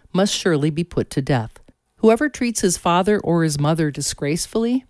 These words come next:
must surely be put to death. If men fight and one strikes his neighbor with the stone or with his fist, and he does not die but must remain in bed, and then if he gets up and walks about outside on his staff, then the one who struck him is innocent,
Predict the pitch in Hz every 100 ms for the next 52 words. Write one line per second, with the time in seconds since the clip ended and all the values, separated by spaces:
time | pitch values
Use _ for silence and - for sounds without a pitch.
0 | - 139 131 143 135 135 160 - 135 -
1 | 143 131 120 - - _ _ _ _ 175
2 | - 180 214 254 - 143 175 - 156 147
3 | 160 196 - 170 190 - 170 147 160 180
4 | 156 147 131 - 139 147 170 185 - 135
5 | 135 135 127 - 165 185 - - - 147
6 | 139 135 135 143 185 - 135 139 151 139
7 | 143 156 190 - 190 175 170 143 127 156
8 | 185 127 127 - _ _ _ 170 175 165
9 | 165 143 165 202 - 196 185 143 139 156
10 | 202 - 220 208 196 165 175 - 156 160
11 | 139 131 - - 180 135 - - _ _
12 | _ - 180 190 180 208 240 233 220 -
13 | 240 - 143 139 139 175 170 - 113 -